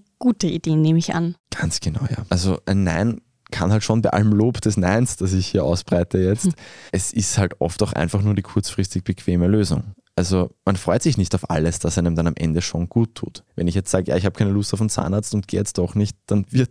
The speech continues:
Speaker 2: das schmerzhaft sein, ein bisschen später. Und viele Sachen sind beängstigend, einschüchternd, anstrengend.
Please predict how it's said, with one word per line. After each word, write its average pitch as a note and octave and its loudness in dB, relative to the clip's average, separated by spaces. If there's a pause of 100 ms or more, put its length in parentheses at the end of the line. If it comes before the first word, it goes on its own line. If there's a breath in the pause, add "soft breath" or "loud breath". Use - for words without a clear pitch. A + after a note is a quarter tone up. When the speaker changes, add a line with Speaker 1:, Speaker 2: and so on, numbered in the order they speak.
Speaker 2:
das - 2
schmerzhaft - 0
sein, E2+ 0 (320)
ein G2 -2
bisschen F#2+ 2
später. E2+ -2 (760 loud breath)
Und G#2 0
viele A#2+ 2
Sachen A2+ 0
sind B2+ 0
beängstigend, E2 -2
einschüchternd, F2 0
anstrengend. E2 0